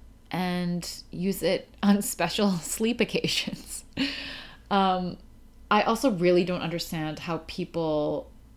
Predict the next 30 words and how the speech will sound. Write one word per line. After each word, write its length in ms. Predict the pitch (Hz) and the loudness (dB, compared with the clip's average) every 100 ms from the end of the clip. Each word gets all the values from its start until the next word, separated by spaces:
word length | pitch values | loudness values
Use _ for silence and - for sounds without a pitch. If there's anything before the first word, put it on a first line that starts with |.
| - - | -12 -6
I 60 | |
mean, 100 | 190 | -2
I 60 | 190 | -2
understand 440 | - 175 180 147 | -2 -4 -4 -4
that 140 | 160 - | -4 -4
indica 500 | 165 160 175 139 - | -4 -4 -4 -4 -2
is 260 | 151 151 - - | -4 -4 -10 -4
the 300 | 185 185 180 | 0 0 0
mellow 380 | 185 185 220 185 | 0 0 2 0
one, 340 | 190 202 208 202 | 0 0 0 0
but 140 | - | -2
I 80 | 160 | -4
still 880 | - - - - 208 190 165 156 - | -6 -10 -8 0 4 4 4 0 -2
don't 260 | 165 156 156 | -4 -4 -2
get 220 | 165 - | -2 -2
how 200 | - 147 | -4 -4
people 520 | - 170 156 151 147 | -4 -6 -4 -4 -4
can 300 | - 139 151 | -6 -6 -6
smoke 440 | - - 160 156 | -6 -4 -4 -4
and 140 | 123 139 | -6 -6
then 440 | 143 156 - 147 | -4 -6 -8 -10
do 180 | - 135 | -6 -6
things. 640 | - - - - - - - - - | -6 -10 -12 -12 -12 -12 -14 -20 -12
'Cause 200 | - 180 | -6 -6
to 160 | - 175 | -2 0
me, 240 | 175 185 | 2 2
it's 180 | 160 - | 0 -2
such 500 | - - - 160 165 | -4 -4 -2 -2 -2
a 60 | 185 | -6
sedative 760 | - 147 165 190 214 208 - | -6 -4 -2 0 0 -2 -10